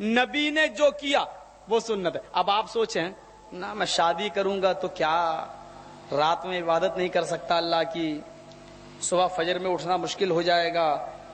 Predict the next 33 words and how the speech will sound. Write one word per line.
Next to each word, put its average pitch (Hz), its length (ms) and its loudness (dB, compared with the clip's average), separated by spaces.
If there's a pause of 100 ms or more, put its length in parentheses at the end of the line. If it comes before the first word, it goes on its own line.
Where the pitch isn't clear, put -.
शादी 156 440 2
अगर 180 180 2
कर 175 200 0
लेंगे 180 320 2
हम 175 200 2 (420)
तो 160 1200 0
घरेलू, 170 540 4 (300)
अ, 165 160 2
झमेलों 180 480 2
में 202 160 -2
पड़ 185 120 2
जाएंगे 185 580 0 (200)
और 180 160 4
फिर 185 160 -2
हम 180 220 -2
कारोबार 180 540 2
में 185 180 -4
भी 185 60 -4
लगेंगे, 185 540 2 (180)
दिन 190 260 0
में 196 80 2
रोजा 180 340 4
भी 196 140 -4
नहीं 190 160 -4
रख 190 180 -2
पाएंगे। 185 320 0 (220)
आपने 269 560 2 (260)
अच्छी 320 440 0
नीयत 330 300 2
से 311 220 2
शादी 294 380 0
छोड़ 247 260 0
दी, 160 200 -8